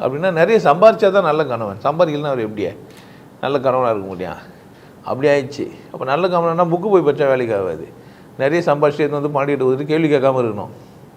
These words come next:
இல்ல, நல்ல மனைவியா இருக்குது எப்படின்னா, எங்கன்னா ஊர் சுத்திட்டு வந்து அவர் என்ன மாதிரி கேட்டாலும், காஃபி எப்ப கேட்டாலும், நைட்டு பன்னெண்டு மணி நேரம் எடுத்துக்க போடணும். இல்ல,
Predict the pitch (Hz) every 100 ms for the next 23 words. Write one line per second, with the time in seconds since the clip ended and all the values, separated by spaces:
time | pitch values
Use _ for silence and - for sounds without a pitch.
0 | - - - - - - - - 180 160
1 | 165 214 180 202 220 214 170 160 143 147
2 | 135 143 135 131 175 143 160 175 175 165
3 | 147 143 139 151 147 131 139 147 131 131
4 | 127 123 139 143 131 127 143 147 135 123
5 | 120 120 127 131 123 131 123 120 120 120
6 | 113 123 120 113 131 - - - - -
7 | - 139 180